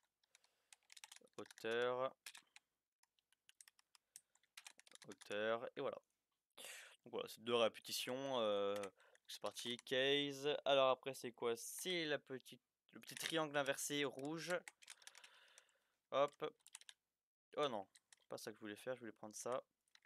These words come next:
Ça, c'est le footer.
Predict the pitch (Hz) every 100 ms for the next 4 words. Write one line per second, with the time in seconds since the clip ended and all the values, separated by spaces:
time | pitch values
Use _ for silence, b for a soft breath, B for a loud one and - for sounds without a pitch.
0 | - _ _ _ _ _ _ _ _ _
1 | _ _ _ _ _ B B B B B
2 | - 127 131 131 127 - - 135 135 151
3 | 156